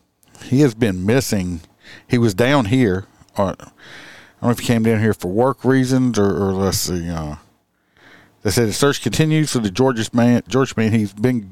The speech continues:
missing for over a week. He was in town on business. You know, his poor wife, of course, you know, she's freaking out, which, you know, is, uh, you know, should be. His name is Nathan Mi-, Millard.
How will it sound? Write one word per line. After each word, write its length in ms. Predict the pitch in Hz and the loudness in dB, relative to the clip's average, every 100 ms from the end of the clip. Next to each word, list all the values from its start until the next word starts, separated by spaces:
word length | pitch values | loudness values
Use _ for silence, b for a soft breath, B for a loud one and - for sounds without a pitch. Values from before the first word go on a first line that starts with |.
| - | -14
missing 420 | 104 156 147 110 | 0 0 2 0
for 160 | - 104 | 2 0
over 240 | 107 92 | 2 -2
a 60 | 87 | -2
week. 440 | 110 139 - - - b b b b | 0 -2 -4 -20 -20 b b b b
He 140 | - | 2
was 120 | 110 | 2
in 120 | 107 107 | 4 2
town 260 | 117 110 | 0 0
on 200 | 98 90 | -2 -4
business. 580 | 82 131 117 95 92 - _ _ _ _ _ B B B B - | 0 0 0 -2 -8 -12 _ _ _ _ _ B B B B -8
You 80 | 98 | -4
know, 140 | 98 | -2
his 240 | 90 104 | 0 -2
poor 280 | - 135 123 | 0 0 2
wife, 360 | 107 127 113 - | 2 2 2 -2
of 100 | 87 | -8
course, 300 | 110 98 - | -4 -2 -2
you 80 | 98 | -2
know, 220 | 92 92 | -2 -4
she's 220 | - - - | -6 -8 -4
freaking 340 | 101 95 104 | -4 -4 -2
out, 280 | 107 104 57 | -2 -2 -4
which, 320 | 92 85 - 58 - - | -8 -10 -14 -16 -18 -16
you 100 | - | -8
know, 200 | 87 90 85 _ B B B B B B B | -6 -6 -8 _ B B B B B B B
is, 200 | 95 87 | -4 -2
uh, 300 | 92 85 80 - b b _ _ _ _ _ _ _ _ _ _ _ _ _ _ _ _ _ _ _ | -4 -6 -10 -16 b b _ _ _ _ _ _ _ _ _ _ _ _ _ _ _ _ _ _ _
you 80 | 90 | -12
know, 140 | 82 | -10
should 300 | 82 - 110 | -6 -2 -2
be. 240 | 78 76 82 - b b _ B B B B B | -2 -10 -12 -20 b b _ B B B B B
His 220 | 117 113 | -2 2
name 240 | 131 117 | 2 2
is 120 | 95 | 0
Nathan 540 | 101 110 120 - 104 107 | 0 2 2 0 -2 0
Mi-, 120 | 113 - | 0 0
Millard. 540 | 104 117 104 82 80 | 0 0 0 -4 -10